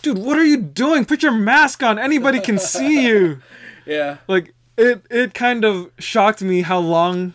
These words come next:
Speaker 1: they had that conversation and he had his mask
Speaker 2: Yeah.
Speaker 1: off because they're in public.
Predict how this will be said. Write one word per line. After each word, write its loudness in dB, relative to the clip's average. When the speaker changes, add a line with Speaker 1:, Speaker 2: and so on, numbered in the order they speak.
Speaker 1:
they -4
had -4
that -6
conversation -6
and -8
he -6
had -4
his -8
mask -6
Speaker 2:
Yeah. -2
Speaker 1:
off -6
because -8
they're -2
in -6
public. -6